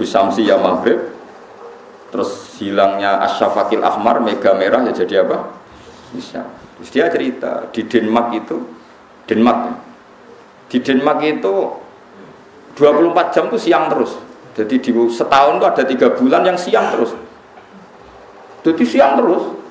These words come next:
dua puluh empat jam itu siang terus. Nah sekarang kalau di Amerika malah sampai delapan belas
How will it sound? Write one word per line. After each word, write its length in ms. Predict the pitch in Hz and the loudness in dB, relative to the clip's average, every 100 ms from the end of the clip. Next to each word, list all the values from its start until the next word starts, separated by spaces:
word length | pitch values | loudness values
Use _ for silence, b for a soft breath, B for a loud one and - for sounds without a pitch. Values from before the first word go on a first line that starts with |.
| - | -4
dua 160 | 185 196 | 4 6
puluh 160 | 226 233 | 6 4
empat 240 | 254 - | 4 4
jam 160 | 247 233 | 4 4
itu 320 | 262 381 - - - - - - - - - - | 2 0 -2 -8 -16 -20 -20 -20 -20 -20 -20 -20
siang 320 | - - 160 143 | -4 2 2 0
terus. 240 | - - - - - - - - | -6 -10 -18 -20 -20 -20 -20 -4
Nah 80 | 110 | 2
sekarang 320 | 113 165 226 | 4 6 4
kalau 240 | 208 190 175 | 4 2 2
di 80 | 143 | 2
Amerika 560 | 151 156 156 - 226 | 2 0 0 2 2
malah 320 | 233 156 156 | 4 2 0
sampai 320 | - 135 127 117 | 0 0 2 4
delapan 320 | 110 113 113 | 4 4 2
belas 160 | 113 | 2